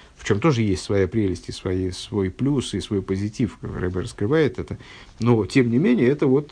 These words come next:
такое поведение не-, с точки зрения совокупности служения, э, с точки зрения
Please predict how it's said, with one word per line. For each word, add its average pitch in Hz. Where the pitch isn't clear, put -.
такое 135
поведение 131
не-, 110
с -
точки 113
зрения 104
совокупности 123
служения, 110
э, 98
с -
точки -
зрения 101